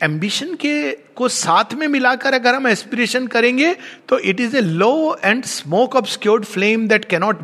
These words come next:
burn upward till heaven। अभीप्सा में कुछ मिलाना नहीं चाहिए। आपके अंदर एम्बिशन है, माँ को ऑफर कीजिए, प्रे करिए, उसको डिवाइन सर्विस के द्वारा खत्म करिए।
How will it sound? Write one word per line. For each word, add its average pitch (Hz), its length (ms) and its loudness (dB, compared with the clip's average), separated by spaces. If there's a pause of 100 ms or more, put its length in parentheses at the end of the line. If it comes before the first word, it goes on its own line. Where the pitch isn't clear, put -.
(100)
burn 226 280 4
upward 202 360 -2
till 190 240 -4
heaven। 165 240 -4 (1040)
अभीप्सा 170 440 -4
में 240 120 -2
कुछ 240 220 -6
मिलाना 214 340 -2
नहीं 196 160 -4
चाहिए। 107 360 -12 (1120)
आपके 151 260 -2
अंदर 226 220 0
एम्बिशन 208 460 -2
है, 220 340 -2 (380)
माँ 180 160 0
को 180 120 -2
ऑफर 202 280 0
कीजिए, 165 400 -2 (760)
प्रे 196 180 0
करिए, 180 680 0 (220)
उसको 196 240 0
डिवाइन 175 440 0
सर्विस 170 440 -2
के 214 100 0
द्वारा 160 260 2
खत्म 190 320 0
करिए। 113 380 -8